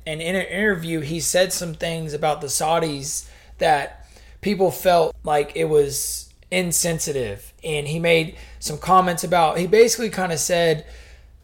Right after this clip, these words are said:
"The Saudis are some crazy M F ers, but I don't really care where the money comes from." And he said some things about how he doesn't, he said some negative things on the P G A. So the P G A suspended him.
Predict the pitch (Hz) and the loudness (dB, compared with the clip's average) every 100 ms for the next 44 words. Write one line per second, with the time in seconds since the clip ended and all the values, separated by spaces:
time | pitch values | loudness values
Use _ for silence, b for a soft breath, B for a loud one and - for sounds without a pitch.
0 | - - 160 - 180 185 185 165 151 160 | -16 -6 -4 2 4 4 2 0 -4 -8
1 | 147 160 175 160 175 165 160 160 175 170 | -4 0 0 0 -4 0 0 0 -2 -2
2 | 165 - 151 135 143 - 147 156 147 143 | -2 0 2 2 -4 -8 -4 -2 0 0
3 | 139 - 143 147 156 156 156 160 165 175 | 0 -2 0 2 2 2 2 0 -2 -4
4 | 170 196 180 175 180 B B B B - | -4 -2 -2 -2 -4 B B B B -8
5 | 170 185 190 180 165 156 160 160 - 170 | -2 2 4 2 0 -4 -6 -4 0 0
6 | 175 165 165 160 156 151 151 160 147 156 | 0 -2 -2 -2 0 -2 4 4 4 2
7 | 160 156 156 - - 165 190 170 165 156 | 2 0 -4 -10 -8 -2 0 -2 -2 2
8 | 165 165 165 165 160 147 139 139 147 135 | 4 4 0 0 -2 -4 -6 -6 -8 -4
9 | 139 131 110 - - b b b - 165 | -2 0 -2 -10 -20 b b b -6 -2
10 | 151 - 208 185 196 180 - 131 - 175 | -2 -2 -4 2 4 4 -2 -4 0 2
11 | 165 139 131 104 | 2 -4 -6 -10